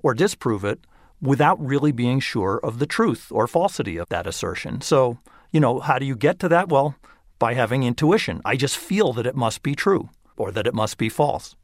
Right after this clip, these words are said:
And that gives you the courage to go on and, and try to seek a rigorous proof. You know, there's one aspect of what Catherine says near the very end of the play that I think is right on the money about creativity in math. And it relates to something about creativity in art that Picasso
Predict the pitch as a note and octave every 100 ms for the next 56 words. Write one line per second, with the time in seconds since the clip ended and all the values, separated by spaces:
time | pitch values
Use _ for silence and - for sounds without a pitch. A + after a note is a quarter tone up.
0 | _ _ - A#2+ A2+ A#2+ G#2 A#2 A2 -
1 | C3 G#2+ - B2 G#2+ G#2+ C#3 F2+ G2 -
2 | F#2 - F#2+ F2+ F#2+ F#2+ F2+ F#2+ F2+ F2
3 | F#2 F2+ - A2 - - _ - - G3+
4 | F#3+ F#3 E3+ A#3+ B3 - - F3+ G#3 -
5 | C#3+ - C3+ A#2 - - B2+ C3 - -
6 | - D#3+ - C3+ B2+ - C3+ A#2 C3 C#3+
7 | C#3 A#2 B2 C#3+ C3 C#3+ D3+ C#3+ A2 -
8 | - G#2+ G#2 B2 C#3+ D#3+ D3+ C3 A2+ C3+
9 | D#3 D#3 C3+ A2+ A#2 A#2+ G#2 A2+ _ C#3
10 | G2+ G2+ F#2+ - - - - - D3 C3
11 | A#2 B2+ A2 A2 G#2+ G#2 G#2 G2 F2+ -
12 | - - - - - - - E4+ C#4 D3
13 | D3+ E3+ G3+ - - - C3+ B2+ B2 A#2+
14 | A2+ - B2+ A#2 - B2 A2+ A2 G#2+ C3+
15 | G#2+ - G2+ - A#2 C3 B2 - F#2